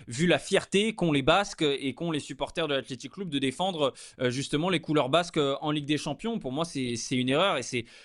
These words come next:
vraiment dommage parce que, euh, tout le monde avait très hâte avant ce, cette saison de pouvoir accueillir des matchs à San Mamés, de pouvoir être performant, de pouvoir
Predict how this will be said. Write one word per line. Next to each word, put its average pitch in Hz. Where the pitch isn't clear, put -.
vraiment 185
dommage 185
parce -
que, 170
euh, 175
tout 180
le 175
monde 185
avait 147
très 196
hâte 165
avant 143
ce, 139
cette 131
saison 147
de 156
pouvoir 139
accueillir 143
des 143
matchs 139
à 135
San 127
Mamés, 143
de 151
pouvoir 143
être 131
performant, 147
de 156
pouvoir 151